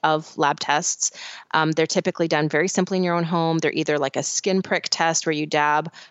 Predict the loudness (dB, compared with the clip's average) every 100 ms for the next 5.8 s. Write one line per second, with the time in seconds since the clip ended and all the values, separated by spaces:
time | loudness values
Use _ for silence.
0 | -4 0 0 0 -4 0 0 2 0 2
1 | 0 2 2 0 -2 -4 -2 0 0 -2
2 | -4 -4 -6 0 0 2 0 2 0 -4
3 | -14 -20 _ 0 2 2 2 2 0 0
4 | 0 0 0 0 0 0 -4 -2 -2 0
5 | 2 0 0 0 0 -2 -2 -4